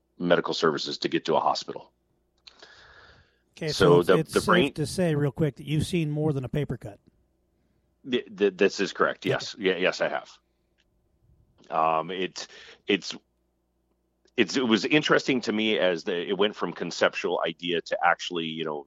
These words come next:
Speaker 1: uh, drawings to actual design work to getting the product done, getting submitted for patent, the whole nine yards, everything. But the driving force behind it was, as I talked to people, whether it be venues,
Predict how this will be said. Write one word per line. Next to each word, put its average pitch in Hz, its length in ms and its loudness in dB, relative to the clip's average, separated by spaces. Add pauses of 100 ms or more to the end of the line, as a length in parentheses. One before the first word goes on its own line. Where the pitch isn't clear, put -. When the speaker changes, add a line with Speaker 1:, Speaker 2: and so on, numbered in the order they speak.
(160)
Speaker 1:
uh, 69 280 -8 (560)
drawings 90 380 4
to 82 180 -6
actual 76 280 -6
design 82 360 -4
work 85 240 0
to - 100 -14
getting 90 240 -2
the 82 60 -6
product 80 420 -2
done, 92 360 2 (600)
getting 90 340 0
submitted 85 360 -4
for - 140 -6
patent, 85 380 -2
the 76 60 -4
whole 85 160 -4
nine 78 200 -8
yards, 80 240 -4
everything. 87 380 -4 (400)
But - 180 2
the 87 160 4
driving 107 400 4
force 110 300 -2
behind 110 360 -2
it 101 140 -2
was, 85 500 -6 (140)
as 80 480 -8 (380)
I 90 80 -2
talked 110 320 0
to 113 80 -12
people, 90 400 -2
whether 82 260 -2
it 71 100 -10
be 78 280 -10
venues, 104 800 2